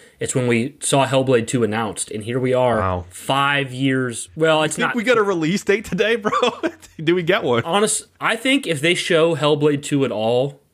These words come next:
Speaker 1: again, and we don't get a release date, that's bad,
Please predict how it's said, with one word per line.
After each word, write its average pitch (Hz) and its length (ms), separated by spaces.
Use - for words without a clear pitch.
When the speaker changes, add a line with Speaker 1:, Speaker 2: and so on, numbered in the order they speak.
Speaker 1:
again, 120 640
and 123 160
we 120 120
don't 120 200
get 127 120
a 131 60
release 120 300
date, 135 360
that's 117 220
bad, 90 320